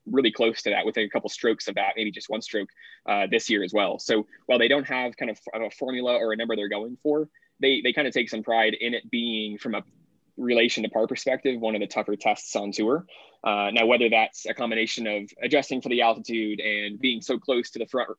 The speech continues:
to the, to the mountains with nothing to block the wind and it ripping through, I think we had two different microbursts that had over eighty mile an hour winds at night. Um, so, you know, could be that, you know, I think the, the, the rough height, the, the green speeds,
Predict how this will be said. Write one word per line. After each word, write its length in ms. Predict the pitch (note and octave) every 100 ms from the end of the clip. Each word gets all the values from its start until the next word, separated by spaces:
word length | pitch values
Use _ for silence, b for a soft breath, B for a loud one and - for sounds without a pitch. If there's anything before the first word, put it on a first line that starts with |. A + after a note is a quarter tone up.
| -
to 100 | A#2
the, 140 | A2+
to 100 | -
the 60 | A#2+
mountains 420 | A#2 A#2 A#2+ A2+
with 140 | G#2 -
nothing 380 | A#2+ A#2+ B2 A#2
to 60 |
block 240 | A2+ A2+ -
the 60 | A2
wind 320 | G#2+ G#2+ A2
and 80 | G#2+
it 80 | G2+
ripping 300 | A2+ A2 A2
through, 400 | A#2 A2 G#2+ - _ _ _
I 40 | C#3+
think 120 | C#3
we 60 |
had 120 | B2 -
two 120 | D3
different 240 | C3 A#2
microbursts 540 | G#2+ A2 G#2+ G2+ G2 -
that 100 | -
had 180 | - A2
over 200 | G#2+ G#2+
eighty 200 | A2+ A2
mile 200 | G#2+ G2+ -
an 120 | G2+
hour 120 | G2+ G2+
winds 420 | G#2 G2+ G#2+ - -
at 200 | - -
night. 320 | G#2+ G#2 - - -
Um, 340 | G#2 G2+ G2
so, 260 | - A#2+ G#2+ b b
you 120 | C#3
know, 80 | G#2 G2+ _ _ _ _ -
could 100 | C#3+
be 120 | A#2
that, 340 | B2+ C3+ -
you 80 | B2
know, 80 | A2
I 60 |
think 160 | G#2+ A2+
the, 180 | A2+ G#2+
the, 200 | A2 G#2
the 100 | A2 G#2+
rough 340 | A2+ A#2 A2+ - - _
height, 460 | - B2 C3 - -
the, 440 | A2 G#2+ G2+ F#2
the 100 | G#2+
green 280 | G#2+ A#2 A2
speeds, 500 | - - A#2+ A#2 A2